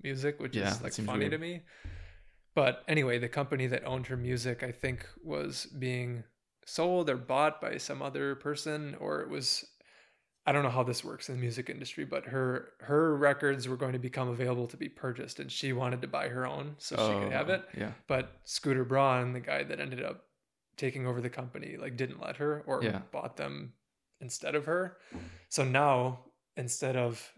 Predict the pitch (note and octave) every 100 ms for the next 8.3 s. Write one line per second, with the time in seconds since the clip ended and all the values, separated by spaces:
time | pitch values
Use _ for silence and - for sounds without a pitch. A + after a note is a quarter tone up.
0 | _ _ _ _ - C3 B2+ B2 B2+ B2+
1 | B2 B2+ B2 B2 B2 C3 C3 - - C#3
2 | D3+ C#3 - C3 B2+ B2 G2+ G2+ - B2+
3 | C3 C3+ C#3 B2+ C3 C3 B2+ B2+ - C3
4 | B2+ B2 B2+ B2+ B2+ B2+ B2 - B2+ C3
5 | D3+ D#3+ - - - - C3 C3 B2+ A#2
6 | C#3+ C#3+ C#3+ C3 B2+ C3 - - - -
7 | B2+ B2 A2 G#2 G2+ G2 G#2 - G#2+ G#2+
8 | G2+ A2+ -